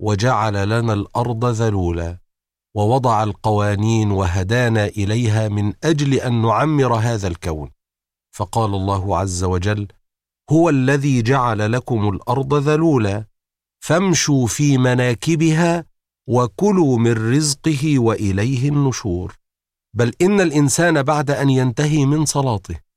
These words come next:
عليه أن يخرج لطلب الرزق، عليه أن يخرج للسعي من أجل كسب قوت يومه،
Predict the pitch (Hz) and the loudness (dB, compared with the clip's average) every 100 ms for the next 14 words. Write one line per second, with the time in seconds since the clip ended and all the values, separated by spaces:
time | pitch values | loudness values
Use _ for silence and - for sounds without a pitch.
0 | _ _ _ 101 98 113 139 117 117 107 | _ _ _ -4 -2 0 0 0 0 0
1 | 104 117 104 139 160 147 131 92 101 131 | 0 0 -2 0 2 2 0 -2 -2 -2
2 | 143 147 117 101 85 - _ _ _ _ | 2 0 0 -2 -2 -12 _ _ _ _
3 | _ _ 101 104 120 143 120 104 110 110 | _ _ -2 0 0 0 0 0 2 2
4 | 127 135 135 117 117 113 - 131 80 76 | 0 0 0 2 0 -2 0 0 -2 -8
5 | 73 _ _ _ 104 107 123 131 135 143 | -14 _ _ _ -4 -2 -2 -2 0 0
6 | 135 147 139 - 123 - 139 147 156 151 | 0 0 0 0 -4 0 -2 0 0 2
7 | 151 127 92 | 2 2 0